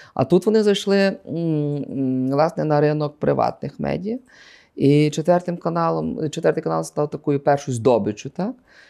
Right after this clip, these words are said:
М, і, звичайно, моя риторика, хто за мною стежить, е, там останні роки, от коли ти з-, зелена шобла, е, стала, е, банковою,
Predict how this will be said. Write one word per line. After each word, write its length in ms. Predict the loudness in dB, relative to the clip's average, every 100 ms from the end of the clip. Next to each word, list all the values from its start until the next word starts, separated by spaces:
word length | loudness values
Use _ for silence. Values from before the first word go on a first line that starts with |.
| _ _ -4
М, 280 | 2 2 4
і, 180 | 2 2
звичайно, 420 | 0 0 0 0
моя 220 | 2 4
риторика, 580 | 2 4 4 4 2 -2
хто 180 | -2 -4
за 100 | -2
мною 240 | -2 -2
стежить, 540 | -2 2 2 0 -6 -6
е, 840 | -2 -2 -2 -2 -2 -4 -4 -6 -8 -10 -10
там 140 | -8 -8
останні 500 | -4 -2 -2 -4 -8 _ _ _ _
роки, 480 | 0 0 0 0 2
от 200 | 0 -4
коли 640 | -6 -2 -2 -2 -4 -8 -6
ти 100 | -6
з-, 180 | -6 -6
зелена 480 | -2 2 4 4 0
шобла, 800 | 0 2 2 0 -4 -4 -6 -8 -10
е, 40 | -10
стала, 760 | -2 0 0 -2 -6 -8 -10 -12
е, 340 | -12 -12 -10 -4
банковою, 720 | 0 0 -2 -4 -2 -2